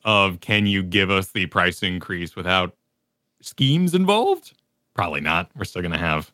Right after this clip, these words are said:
it's just gonna be a flat price increase on video games.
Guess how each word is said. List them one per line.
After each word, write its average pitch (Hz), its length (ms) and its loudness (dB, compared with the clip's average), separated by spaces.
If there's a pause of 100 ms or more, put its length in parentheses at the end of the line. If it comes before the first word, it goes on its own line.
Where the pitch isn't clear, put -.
it's - 100 -4
just - 120 -10
gonna 82 100 -2
be 76 100 -2
a 76 100 0
flat - 340 -4 (240)
price - 240 0
increase - 420 -4 (420)
on 76 100 2
video 82 260 2
games. 82 440 -2